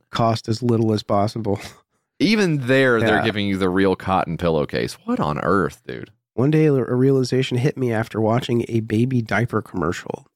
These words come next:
Speaker 1: I need a
Speaker 2: Not good.
Speaker 1: moisture wicking pillowcase that can just be thrown out after it's filled with sweat. I don't know, man.
Speaker 2: What if, what if my life were more diaper-like?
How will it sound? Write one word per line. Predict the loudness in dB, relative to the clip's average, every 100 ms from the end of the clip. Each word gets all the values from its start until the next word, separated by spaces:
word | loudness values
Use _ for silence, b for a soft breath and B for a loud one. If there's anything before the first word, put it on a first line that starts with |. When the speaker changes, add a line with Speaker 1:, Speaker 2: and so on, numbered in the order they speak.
| _
Speaker 1:
I | 2
need | 4 4
a |
Speaker 2:
Not | 2 2
good. | 2
Speaker 1:
moisture | 2 2 2 0 -4
wicking | -2 -2 0 -4
pillowcase | 0 0 2 0 -2 -4 -4
that | -8
can | -4 -2
just | -2 -2
be | -6
thrown | -2 0 0
out | 0 -2 -2
after | -4 -2 -2
it's | -2 -6
filled | -2 0
with | -2 -6
sweat. | -6 -4 -4 -10 _ _ _ _ _ _ _ _ _ _ _ _ _ _ _ _ _ _ _ _
I | -6
don't | -2 2
know, | 2
man. | 2 2 2 0 -2 B B B B B B -18 _ -20 _ _ _ _ _ _ _
Speaker 2:
What | 2 4
if, | 4 4 2 -4 _ _
what | 2 4
if | 4
my | 2 2
life | 2 2 2 -2
were | 0 2
more | 2 0
diaper-like? | 0 0 0 -2 -4 -2 -4 -6 -18